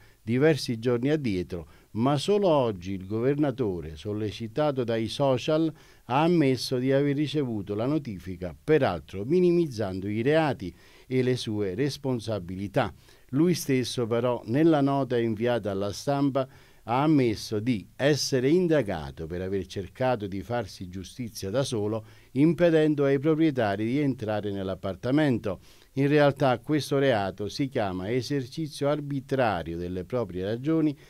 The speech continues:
e a nostro giudizio non è compatibile moralmente con il ruolo di presidente della regione, di aver invaso arbitrariamente un edificio altrui, reato di occupazione di terreni o edifici altrui,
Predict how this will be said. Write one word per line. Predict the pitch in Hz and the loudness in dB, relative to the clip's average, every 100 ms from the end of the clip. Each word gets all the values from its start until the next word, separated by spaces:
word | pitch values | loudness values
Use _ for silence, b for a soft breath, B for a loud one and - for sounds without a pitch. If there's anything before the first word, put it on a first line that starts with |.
| b b | b b
e | 110 | -2
a | 117 | 2
nostro | 131 147 - 143 | 2 0 -2 -4
giudizio | 139 160 107 80 - 90 | -2 -2 -2 -8 -10 -10
non | 85 143 156 | -4 2 4
è | 139 | 2
compatibile | - 170 175 165 147 135 101 95 92 87 | 2 2 2 2 -2 -4 -8 -6 -4 0
moralmente | 117 180 165 139 113 95 82 78 82 | 4 6 6 4 2 -2 -4 -6 -8
con | 80 110 | -4 -2
il | 110 101 | -2 -2
ruolo | 104 104 | -2 -2
di | 98 98 | -4 -4
presidente | 104 92 98 95 95 95 | -4 -4 -6 -6 -6 -4
della | 95 98 | -4 -2
regione, | 98 101 101 143 113 92 B B B B B | -2 -4 2 2 2 -2 B B B B B
di | 104 123 | 0 2
aver | 135 151 | 4 4
invaso | 139 131 131 127 107 | 4 6 4 4 2
arbitrariamente | 123 120 117 113 117 113 117 123 113 104 | 0 0 -2 -2 0 0 0 0 -2 -4
un | 104 | -4
edificio | 104 98 104 98 104 | -4 -4 -6 -6 -4
altrui, | 110 110 185 165 95 b b b 92 | -6 -2 0 0 -2 b b b -6
reato | 92 110 123 110 101 | -2 2 2 2 -2
di | 107 | 0
occupazione | 110 107 117 101 107 104 - 135 120 104 | 0 -2 -6 -2 -2 -4 0 2 2 0
di | 98 95 | -2 -2
terreni | 104 98 117 110 92 87 | -4 -2 -2 -2 -2 -4
o | 113 110 | -2 -2
edifici | 92 92 92 92 87 | -2 -6 -8 -10 -8
altrui, | 95 101 165 160 | -8 -4 0 0